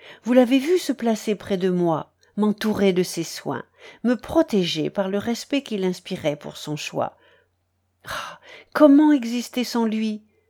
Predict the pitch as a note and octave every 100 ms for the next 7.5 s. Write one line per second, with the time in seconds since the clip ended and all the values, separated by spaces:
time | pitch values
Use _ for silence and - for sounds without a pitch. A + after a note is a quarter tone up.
0 | _ _ _ B3+ G#3 E3 D3+ D3+ D3+ E3+
1 | E3 D#3+ D3+ - B2+ - B2 - - _
2 | _ - - _ _ _ G#3+ G#3+ C#4+ B3
3 | B3 A#3+ C4 C#4 D4 - A#3 - D4+ D#4
4 | A#3 G3 - A#3+ - C4 C4 A#3 G#3 A3
5 | G#3+ G#3+ G#3+ G3+ - - A3+ A#3 G#3+ G3+
6 | G#3 G#3 F#3 G3 - G#3 G#3 G3+ - G3+
7 | G3+ G3+ G#3 G#3+ A3+